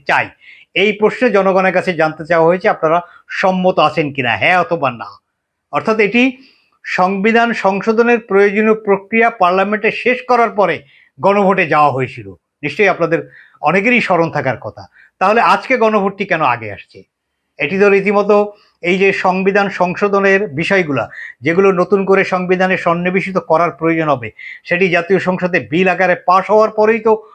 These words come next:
গণভোট হওয়াটাই সঙ্গত। সেই গণভোট কেন নভেম্বর মাসে হতে হবে? এই প্রশ্নগুলো সামনে আসছে। একই সঙ্গে আমরা বলি,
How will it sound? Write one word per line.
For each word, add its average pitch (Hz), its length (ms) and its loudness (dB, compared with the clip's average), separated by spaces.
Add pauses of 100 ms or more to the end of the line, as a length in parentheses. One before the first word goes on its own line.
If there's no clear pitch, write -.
(160)
গণভোট 196 420 2
হওয়াটাই 196 340 2
সঙ্গত। 202 540 -2 (600)
সেই 214 160 0
গণভোট 226 400 2
কেন 233 260 2
নভেম্বর 240 380 2
মাসে 190 220 -2
হতে 165 260 -2
হবে? 104 180 -12 (380)
এই 160 100 0
প্রশ্নগুলো 165 540 0
সামনে 139 360 -2
আসছে। 104 300 -6 (340)
একই 202 260 0
সঙ্গে 214 280 0
আমরা 165 200 0
বলি, 127 320 -8